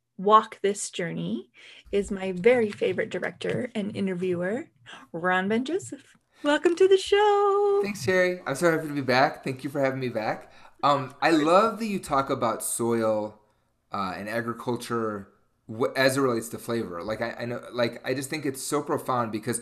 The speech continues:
Speaker 2: we have to look at where the flavor, where the foods that have the flavor are coming from, right? So you've,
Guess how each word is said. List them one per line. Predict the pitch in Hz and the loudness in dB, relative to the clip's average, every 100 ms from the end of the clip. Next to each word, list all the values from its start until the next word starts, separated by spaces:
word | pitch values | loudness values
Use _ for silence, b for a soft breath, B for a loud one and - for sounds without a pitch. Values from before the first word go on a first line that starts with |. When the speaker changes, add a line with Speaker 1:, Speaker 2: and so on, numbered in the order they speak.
| B B | B B
Speaker 2:
we | 120 165 | 2 4
have | 220 | 4
to | 170 | 2
look | 131 127 | 0 0
at | 117 | 0
where | 120 123 | 2 0
the | 117 113 | 0 -6
flavor, | - 127 127 120 117 | -4 0 2 2 0
where | 123 127 | 0 0
the | 101 | -2
foods | - 165 143 117 | 0 2 2 0
that | 110 | -6
have | 98 156 139 | 0 0 0
the | 120 | -6
flavor | 117 101 92 | -8 -8 -8
are | 92 | -10
coming | - 131 104 | -8 -8 -10
from, | - 87 92 | -12 -14 -10
right? | 107 113 - | -8 -6 -4
So | 123 113 B B - | -4 -6 B B -12
you've, | 139 151 | -10 -10